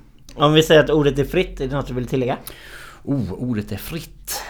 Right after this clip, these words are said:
Speaker 2: Intressant. Nej, men då skulle jag nog kanske vilja gå tillbaka lite till det här med ekoträning i så fall och prata lite om, eh, eh, vi heter ju ekoträning, och det innebär ju då att, ja, ekologisk träning eller miljö och så här. Och vi,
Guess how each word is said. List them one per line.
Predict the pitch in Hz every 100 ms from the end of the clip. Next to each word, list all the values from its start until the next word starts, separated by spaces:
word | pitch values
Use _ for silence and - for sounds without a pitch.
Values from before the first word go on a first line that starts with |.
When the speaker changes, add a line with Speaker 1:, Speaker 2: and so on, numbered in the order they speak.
| - -
Speaker 2:
Intressant. | 101 98 - 131 90 -
Nej, | 131 165
men | 196 196
då | 147
skulle | - 202
jag |
nog | 190 170 143
kanske | 147 147
vilja | 143 143
gå | 135
tillbaka | 135 120 90 82 135
lite | 170 170
till | -
det | 135
här | 120
med | 107 101 -
ekoträning | 110 101 90 - 73 82 117
i |
så | 127 113
fall | 107 95
och | 87
prata | 98 92 90
lite | 90 - 80
om, | 71 92 85 82 85
eh, | 78 76
eh, | 67 - - - - - - - - 90 92
vi | 101 104
heter | 120 110 104
ju | 110 113
ekoträning, | 107 - 80 78 - - 90 76 71 104 104 -
och | 104
det | 101
innebär | 113 101 92
ju | 90
då | 92 85
att, | 80 - -
ja, | 95 98 92
ekologisk | 92 104 101 92 87 -
träning | - 98 92 80 87 95
eller | 92 90
miljö | 90 92 98 95 98 92 95 92
och | 95
så | -
här. | 95 90
Och | 92 87 - -
vi, | - 104 113 131 131